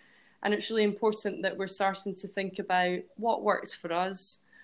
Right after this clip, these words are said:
what individually is going to make us better, and not just following the, the sort of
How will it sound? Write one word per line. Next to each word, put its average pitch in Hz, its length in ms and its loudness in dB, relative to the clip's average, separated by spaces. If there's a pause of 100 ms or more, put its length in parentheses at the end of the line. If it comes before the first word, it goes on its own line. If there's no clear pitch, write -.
(260)
what 214 220 2
individually 185 840 0
is 180 140 0
going 185 200 -2
to 185 140 -6
make 175 180 -2
us 170 100 -6
better, 170 720 -2 (280)
and 202 180 2
not 214 200 2
just 185 220 -4
following 180 720 0 (460)
the, 175 480 -2
the - 80 -10
sort 175 300 0
of 175 200 -6